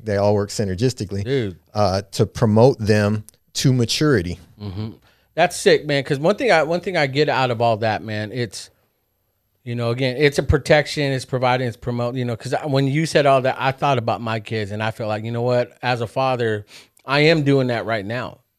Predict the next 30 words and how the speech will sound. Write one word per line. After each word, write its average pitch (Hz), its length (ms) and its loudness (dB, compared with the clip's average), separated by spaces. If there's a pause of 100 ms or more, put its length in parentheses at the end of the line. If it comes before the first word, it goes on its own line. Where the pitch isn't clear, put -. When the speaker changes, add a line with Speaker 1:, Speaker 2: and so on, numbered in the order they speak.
Speaker 2:
You 110 200 -6
know, 107 140 -2
th-, 113 220 -2
I 135 180 2
could 139 220 -10
totally 131 380 0
relate 113 360 -2
to 110 100 -8
this, 101 360 -6 (420)
you 113 120 -6
know, 107 160 -2
'cause 104 180 -6
as 110 160 0
a 101 60 -4
father, 113 360 -2
that's 107 240 -2
what 101 140 -4
I'm 101 140 -6
doing 98 280 -6
currently. 90 680 -10
You 92 160 -14
know, 87 180 -10
just, 90 320 -10
I 104 140 -4
didn't 104 240 -6
know 110 160 -2
I 101 140 0
was 95 280 -4
doing 95 540 -6
that, 92 320 -8